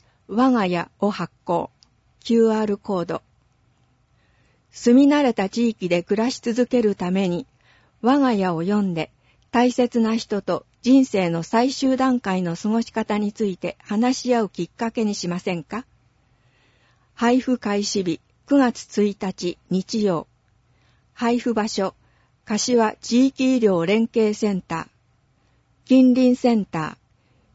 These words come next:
地域包括支援センター、市内医療機関ほか。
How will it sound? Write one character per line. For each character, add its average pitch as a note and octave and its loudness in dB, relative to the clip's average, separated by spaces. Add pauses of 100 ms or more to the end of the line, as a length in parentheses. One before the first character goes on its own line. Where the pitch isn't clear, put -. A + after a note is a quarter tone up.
地 C#4 2
域 A3+ -2
包 B3+ 2
括 A#3 -4
支 G3+ -2
援 G#3 0
セ G3+ -2
ン F3 -4
タ - -8
ー、 D3+ -8 (760)
市 C4 2
内 G3 0
医 F#3+ 0
療 A#3+ 2
機 - -18
関 D#3 -6
ほ - -8
か。 - -12